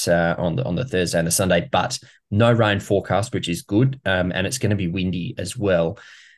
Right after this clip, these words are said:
And to me, that tells me it's gonna dry out.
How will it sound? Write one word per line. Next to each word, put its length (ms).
And 140
to 100
me, 180
that 180
tells 280
me 160
it's 180
gonna 180
dry 420
out. 220